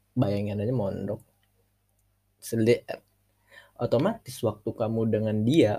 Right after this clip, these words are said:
untuk, untuk waktu aku dan dia untuk berkomunikasi itu jarang banget. Alias seminggu sekali. Nggak seminggu sekali juga maksudnya. Iya, sem-, sehari. Jadi, ah, setiap hari Minggu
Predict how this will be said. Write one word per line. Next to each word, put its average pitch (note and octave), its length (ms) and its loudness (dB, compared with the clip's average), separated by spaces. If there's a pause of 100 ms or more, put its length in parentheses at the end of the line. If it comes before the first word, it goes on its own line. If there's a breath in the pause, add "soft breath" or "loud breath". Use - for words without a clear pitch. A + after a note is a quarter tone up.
untuk, A2 480 -4 (400)
untuk A#2 960 6
waktu - 320 -4
aku B2 480 4
dan A2+ 240 4
dia A2 400 4
untuk A2 560 -4
berkomunikasi A2+ 960 -2
itu F#3 320 0 (480)
jarang B2 400 10
banget. G#2 320 -2 (1500 loud breath)
Alias A2+ 480 2
seminggu A#2 400 6
sekali. G#2 480 0 (720)
Nggak A2+ 160 2
seminggu A2 240 -2
sekali G#2+ 320 -2
juga A2 240 -4
maksudnya. A#2+ 240 -12 (400)
Iya, A#2+ 240 4
sem-, A#2 320 -2
sehari. A2+ 720 -2 (400)
Jadi, D#3+ 320 0
ah, G#2 160 -4
setiap C3+ 480 6
hari B2+ 160 10
Minggu C3 480 6